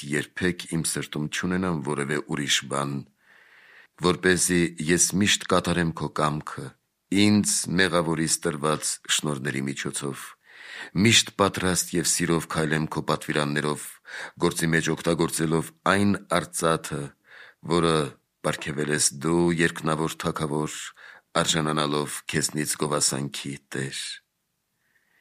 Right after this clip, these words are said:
Երբ դու գաս, Աստված իմ, մաքուր սրտով համարձակությամբ ասեմ.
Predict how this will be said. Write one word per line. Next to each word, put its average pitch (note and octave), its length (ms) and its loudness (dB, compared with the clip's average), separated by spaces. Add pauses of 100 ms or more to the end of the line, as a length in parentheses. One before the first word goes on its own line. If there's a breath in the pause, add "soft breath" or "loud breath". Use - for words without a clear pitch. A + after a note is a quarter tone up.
(580)
Երբ D2+ 240 0
դու D2+ 160 -2
գաս, E2 300 2
Աստված D2 540 -2
իմ, C#2+ 140 -6 (1040)
մաքուր F#2 360 2
սրտով F#2 460 0
համարձակությամբ E2 840 -2
ասեմ. D2 360 0